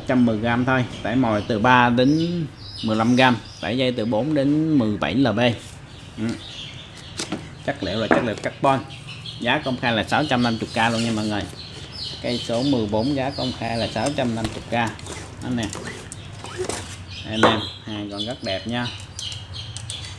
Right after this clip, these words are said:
Đó, hàng chưa qua sử dụng luôn, carbon sắn, găng guốc luôn. Ừ. Rất là đẹp nha anh em, hàng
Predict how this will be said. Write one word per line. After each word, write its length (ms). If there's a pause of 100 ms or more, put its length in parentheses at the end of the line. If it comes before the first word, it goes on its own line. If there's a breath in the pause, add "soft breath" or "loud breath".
(280)
Đó, 60 (200)
hàng 240
chưa 160
qua 180
sử 180
dụng 240
luôn, 200 (140)
carbon 420
sắn, 360 (160)
găng 300
guốc 260
luôn. 180 (1400)
Ừ. 60 (4000)
Rất 100
là 100
đẹp 180
nha 60
anh 60
em, 120
hàng 180